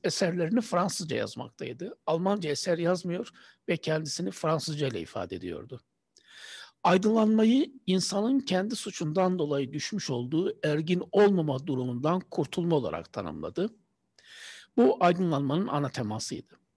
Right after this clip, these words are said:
İnsanlar birçok sebepten dolayı hayatları boyunca kendi rızalarıyla erginlikten yoksun olmuşlar. Sebep korku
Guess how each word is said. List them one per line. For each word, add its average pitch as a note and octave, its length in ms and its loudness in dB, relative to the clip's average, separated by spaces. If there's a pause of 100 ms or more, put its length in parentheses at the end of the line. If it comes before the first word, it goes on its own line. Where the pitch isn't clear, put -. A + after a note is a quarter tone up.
(140)
İnsanlar D#3+ 720 -2
birçok A3+ 380 0
sebepten D3 560 -2
dolayı C3 380 -4 (260)
hayatları F#3 640 4
boyunca A#2+ 420 -2 (140)
kendi E3+ 360 -2
rızalarıyla C3 840 -4 (140)
erginlikten C#3+ 800 -2
yoksun B2 360 -4
olmuşlar. F#3 600 -4 (300)
Sebep E3+ 500 0 (300)
korku E3 640 -2